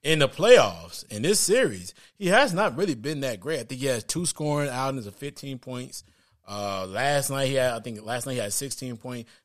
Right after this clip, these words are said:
Defensively, he's always gonna be a presence. But offensively, he's very inconsistent. I think the game two, when they lost, Milton had eighteen, um, Jrue Holiday had fifteen, Giannis had thirty-three by himself. So he had the same amount of points that them boys combined.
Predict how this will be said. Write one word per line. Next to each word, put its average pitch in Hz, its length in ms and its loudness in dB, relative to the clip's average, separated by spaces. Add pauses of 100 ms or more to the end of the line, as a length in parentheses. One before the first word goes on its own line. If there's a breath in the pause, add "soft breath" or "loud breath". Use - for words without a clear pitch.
Defensively, 156 520 -4
he's 127 180 -8 (100)
always 135 320 -4
gonna 120 80 -10
be 107 80 -8
a 101 40 -8
presence. 104 540 -8 (340 soft breath)
But - 120 -16
offensively, 151 480 2
he's 131 120 -6
very 120 340 -4
inconsistent. 107 520 -8
I - 20 -16
think 113 220 -10
the 98 100 -20
game 127 320 -2
two, 208 220 0
when 123 140 -2
they 113 100 -2
lost, 165 580 2 (600 soft breath)
Milton 156 320 4
had 151 160 8
eighteen, 156 800 2 (440)
um, 104 520 -2 (260)
Jrue 135 180 -2
Holiday 143 360 6
had 131 240 4
fifteen, 147 480 -4
Giannis 160 240 -4
had 139 240 -4
thirty-three 156 340 -4
by 135 180 -2
himself. - 540 -6 (440)
So 127 100 -10
he 214 140 6
had 180 120 8
the 127 60 -6
same 185 320 -2
amount 165 220 0
of 147 80 -6
points 165 240 -4
that 113 120 -12
them 151 240 -8
boys 120 300 -8
combined. 110 480 -4